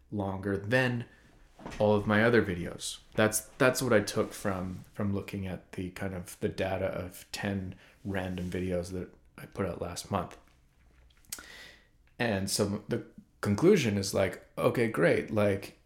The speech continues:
story structure, um, in application is an incredibly useful tool as a, that is one of the only facts that, um, that is not a food for thought,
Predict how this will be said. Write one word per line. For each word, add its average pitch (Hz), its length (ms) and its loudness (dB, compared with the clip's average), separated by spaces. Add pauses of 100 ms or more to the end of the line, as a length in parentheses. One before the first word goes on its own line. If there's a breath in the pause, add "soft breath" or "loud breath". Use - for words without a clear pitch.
(120)
story 135 400 4
structure, 113 760 4 (120)
um, 101 720 2 (800 loud breath)
in 107 140 2
application 101 720 0
is 104 160 0
an 104 180 -6
incredibly 104 800 -4
useful 92 320 -4
tool 131 460 2
as 92 520 -6 (120)
a, 87 500 -8 (560 soft breath)
that 101 180 4
is 95 140 -2 (160)
one 107 220 2
of 101 80 0
the 107 100 0
only 95 200 -2
facts - 520 -2
that, 95 480 -6 (300)
um, 92 500 -4 (460 loud breath)
that 92 240 -2 (100)
is 98 180 -2
not 131 280 4
a 147 60 2
food 113 360 4
for 107 160 0
thought, 92 380 0